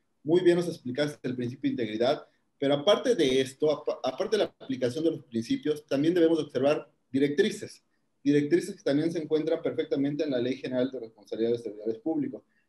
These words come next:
A mí me gustaría, independientemente de esto, eh, ya que, como bien comentas, estuviste en el Tribunal Electoral de Quintana Roo como magistrado electoral,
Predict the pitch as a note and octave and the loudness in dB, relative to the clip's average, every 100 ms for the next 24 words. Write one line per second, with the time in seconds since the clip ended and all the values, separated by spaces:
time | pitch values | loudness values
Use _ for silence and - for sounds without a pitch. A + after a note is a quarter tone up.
0 | - E3+ A3 G#3+ F#3 F3+ F3 E3 E3 E3 | -4 0 0 0 0 0 0 0 0 0
1 | D#3+ D#3+ D#3 C3 C3 - D#3 - _ _ | -2 -2 0 0 0 0 -4 -4 _ _
2 | - B2 A#2+ A#2+ A#2+ A#2+ A#2 - _ _ | -4 0 2 2 0 -2 -4 -6 _ _
3 | C#3 D#3+ E3 D#3+ C#3 B2+ B2+ D3+ E3 D3 | 4 4 2 0 0 0 2 0 2 2
4 | D3 D3 C#3+ - - B2+ C#3+ C#3+ A#2 C3+ | 0 0 -4 -4 -8 0 0 0 -2 -2
5 | A#2+ A2+ A2 A2 A#2 A#2+ C#3+ C3+ - C3 | 0 0 0 -2 -4 0 2 0 -2 -4
6 | C3 B2 A2+ G#2+ A#2 B2+ - A2 G2+ G2+ | -6 -10 -10 -4 -2 -2 -4 -14 -14 -20
7 | - C3 C#3 B2+ G#2+ - A#2 B2+ | -8 0 0 0 -2 -2 -2 -2